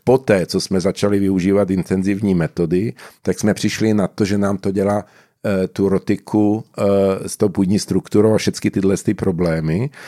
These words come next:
A teďka je potřeba najednou popřít tu, eh, staletou zkušenost těch postupů,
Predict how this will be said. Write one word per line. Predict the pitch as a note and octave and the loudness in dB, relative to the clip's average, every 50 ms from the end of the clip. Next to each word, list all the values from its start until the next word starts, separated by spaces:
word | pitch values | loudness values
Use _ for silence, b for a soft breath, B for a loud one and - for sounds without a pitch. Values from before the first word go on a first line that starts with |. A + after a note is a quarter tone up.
| B B B | B B B
A | - | -6
teďka | - - G2 - - B2 B2+ | -2 -2 -2 0 2 2 2
je | B2+ | 2
potřeba | B2+ - D3 D3 - - A#2 A2 A#2+ B2 B2 - | 2 2 0 0 2 0 2 2 4 2 2 0
najednou | - A2 G2+ G#2+ G#2+ G#2+ B2 A#2+ | 0 0 2 2 2 2 2 0
popřít | A2+ - _ B2 - - - - - - G#2+ F#2 E2+ F2+ F#2+ G#2 - - - - - _ _ | -2 -2 _ 0 0 0 -2 -6 -2 -2 0 0 0 -2 -4 -4 -6 -8 -10 -10 -12 _ _
tu, | - - G#2 G#2 G#2 G2+ - - | -2 0 2 2 2 2 0 0
eh, | F#2+ F#2+ F#2+ F#2 F#2 F#2 F2 F2 F2+ | 2 2 4 4 2 0 -2 -4 -8
staletou | - - - - A#2 C3 F3 G#3 - - C3 A#2+ A#2+ | -10 -10 -2 2 4 4 4 4 2 2 2 2 2
zkušenost | - - - A#2 A#2+ - - A2+ G#2 G2+ F#2+ F#2 G2+ A2 - - | 0 -2 -4 -4 -2 2 2 2 2 2 2 0 -2 -2 -4 -2
těch | - A2 G#2+ - - - _ _ _ | 0 0 0 0 -2 -10 _ _ _
postupů, | B2 B2 - - - D3 C#3+ C#3+ - - F2 E2 D#2+ E2+ G#2+ D#3 | 0 0 0 2 2 2 2 2 0 -2 0 0 0 0 0 -2